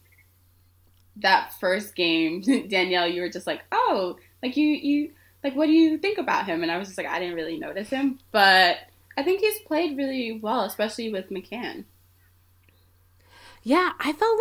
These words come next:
Speaker 2: like, okay, so that first game, I noticed him, and obviously he didn't score,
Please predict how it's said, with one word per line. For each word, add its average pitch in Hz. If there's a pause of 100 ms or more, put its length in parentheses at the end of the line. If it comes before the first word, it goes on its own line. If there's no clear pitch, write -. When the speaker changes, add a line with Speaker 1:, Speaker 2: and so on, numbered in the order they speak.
(120)
Speaker 2:
like, -
okay, 185
so - (120)
that 254
first 247
game, 226 (120)
I 190
noticed 175
him, 147
and 175 (100)
obviously 208
he 175
didn't 240
score, 151